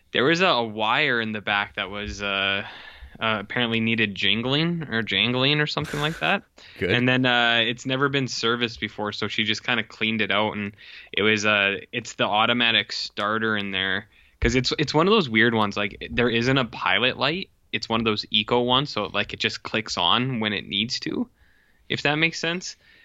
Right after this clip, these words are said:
Speaker 1: Uh, so, like, when I was trying to redo it, there's no pilot light to restart, but you're, you're just trying to, like, restart it, but there was a wire in the back.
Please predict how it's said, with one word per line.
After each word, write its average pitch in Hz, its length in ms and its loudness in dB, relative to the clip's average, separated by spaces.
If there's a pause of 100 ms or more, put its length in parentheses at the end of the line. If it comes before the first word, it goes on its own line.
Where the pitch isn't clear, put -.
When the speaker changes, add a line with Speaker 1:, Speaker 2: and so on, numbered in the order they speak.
(140)
Speaker 1:
Uh, 113 200 4
so, 117 200 -2
like, 113 240 -2
when 117 140 -2
I 120 60 4
was 123 120 -2
trying 127 220 0
to 120 100 0
redo 110 440 -2
it, 95 180 0
there's 107 180 -6
no 120 100 0
pilot 101 460 -2
light 131 200 0
to - 80 -8
restart, 131 560 -4
but 98 120 -4
you're, 87 180 -4
you're 107 140 -4
just 110 160 -8
trying 110 160 0
to, 104 40 -2
like, 95 240 -2
restart 104 520 -4
it, 147 240 -4 (240)
but 95 100 -8
there 101 120 -2
was 101 80 -6
a 95 60 -6
wire 98 400 2
in - 140 -12
the 69 80 -10
back. 87 400 -4